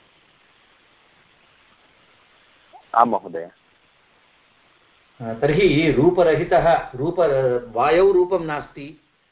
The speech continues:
Speaker 2: रूपरहितत्वे सति अनुष्णाशीतस्पर्शवान् वायुः इति वक्तव्यम् आसीत्, किन्तु स्पर्शवान् वायुः इत्येव उक्तम्। किमर्थम् इति चेत्,
Speaker 1: अ,
Speaker 2: तत्र,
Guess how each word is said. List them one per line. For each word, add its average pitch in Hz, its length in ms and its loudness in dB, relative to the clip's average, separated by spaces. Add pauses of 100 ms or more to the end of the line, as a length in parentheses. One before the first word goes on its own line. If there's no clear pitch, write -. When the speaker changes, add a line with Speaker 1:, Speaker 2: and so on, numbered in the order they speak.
(260)
Speaker 2:
रूपरहितत्वे 170 1120 -2
सति 170 560 -4 (480)
अनुष्णाशीतस्पर्शवान् 196 1800 0
वायुः 170 580 0 (580)
इति 160 200 -4
वक्तव्यम् 180 600 -2
आसीत्, 165 640 -4
किन्तु 214 260 -2
स्पर्शवान् 190 680 2
वायुः 160 420 -2
इत्येव 160 260 -8
उक्तम्। 123 400 -10 (3000)
किमर्थम् 220 500 2
इति 156 180 -12
चेत्, 147 580 -4 (120)
Speaker 1:
अ, 120 280 -4 (360)
Speaker 2:
तत्र, 202 460 -2